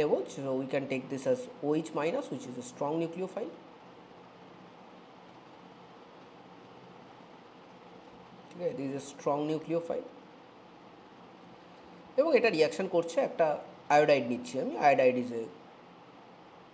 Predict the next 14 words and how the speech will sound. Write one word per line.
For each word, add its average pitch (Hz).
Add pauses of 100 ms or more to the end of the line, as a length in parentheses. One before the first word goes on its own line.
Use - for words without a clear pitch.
(500)
good 220 (100)
reagent 143
for, 123 (100)
uh, - (100)
good 214
substrate 139
for 135 (120)
nucleophilic 131
substitution 135
reaction। 208 (1800)
এবং 208 (100)
এটা 175
একটা 180
আমরা 240